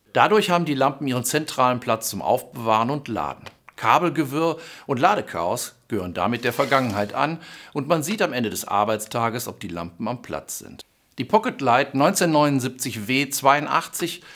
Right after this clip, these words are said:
verfügt über einen magnetischen Fuß, mit dessen Hilfe die Position um hundertachtzig Grad in acht Stufen verstellt werden kann.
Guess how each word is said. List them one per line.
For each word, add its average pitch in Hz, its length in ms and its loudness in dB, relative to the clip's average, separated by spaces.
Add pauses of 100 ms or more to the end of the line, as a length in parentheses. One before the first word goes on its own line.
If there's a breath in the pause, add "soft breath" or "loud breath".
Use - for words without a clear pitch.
(160 loud breath)
verfügt 175 400 0
über 175 140 -2
einen 139 160 2
magnetischen 131 580 -2
Fuß, 151 380 -8
mit 131 160 -2
dessen 135 240 0
Hilfe 131 320 -4
die 123 80 -8
Position 139 640 -2
um 101 120 -6
hundertachtzig 110 640 -2
Grad 107 320 0
in - 120 -10
acht - 240 -2
Stufen 127 340 -8
verstellt 117 560 -8
werden 71 260 -12
kann. - 240 -16